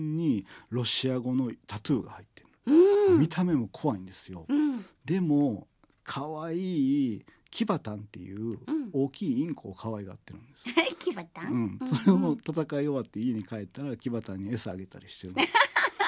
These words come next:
Speaker 2: そっか。根はいいやつなのね、
Speaker 1: そう、
Speaker 2: きっとね。
Speaker 1: 根は多分いい人なんですよ。
Speaker 2: うんうんうんうん。
Speaker 1: ただ、思い、ちょっと、ちょっとした思い込みで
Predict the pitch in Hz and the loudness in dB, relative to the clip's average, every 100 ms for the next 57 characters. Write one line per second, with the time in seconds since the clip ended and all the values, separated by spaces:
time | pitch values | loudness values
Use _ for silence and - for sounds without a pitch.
0 | 508 - - - - - - - - - | 2 0 -6 -6 -10 -16 -14 -12 -8 -6
1 | 494 359 277 311 - 240 277 - - 381 | -6 -6 -2 0 0 -6 -4 -6 -6 -8
2 | - - 294 415 523 571 330 254 254 277 | -8 0 2 4 6 6 4 2 -2 -4
3 | 220 208 156 160 - 180 147 214 233 233 | -8 -10 -10 -4 6 6 6 6 6 6
4 | 226 349 226 180 131 127 113 147 117 381 | 6 6 8 8 6 4 2 2 6 8
5 | 349 302 330 320 294 311 302 202 214 220 | 8 6 6 6 4 2 4 4 4 4
6 | 247 240 214 185 160 156 233 226 214 - | 2 0 0 2 0 2 2 2 0 0
7 | 185 180 190 185 185 180 180 269 131 92 | 2 2 2 0 0 0 2 2 2 0